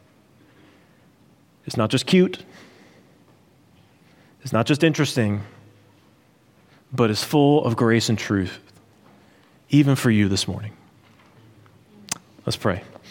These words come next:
Father, we thank you for sending your Son.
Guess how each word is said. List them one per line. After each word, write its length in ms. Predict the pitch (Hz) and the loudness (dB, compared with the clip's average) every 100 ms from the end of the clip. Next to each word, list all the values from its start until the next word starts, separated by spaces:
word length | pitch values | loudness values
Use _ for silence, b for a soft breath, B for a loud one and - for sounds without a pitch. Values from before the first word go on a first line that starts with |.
| B B B B B B B B B B B B | B B B B B B B B B B B B
Father, 300 | - 196 185 | 2 4 6
we 80 | 185 | 4
thank 280 | 185 190 185 | 4 4 4
you 100 | 165 | 0
for 440 | - 156 147 117 B B B B B B B B - - - - | 4 6 6 2 B B B B B B B B -20 -20 -20 -8
sending 340 | - 156 143 | 0 0 2
your 100 | 127 | 0
Son. 400 | 120 117 101 98 | -2 -2 -2 -4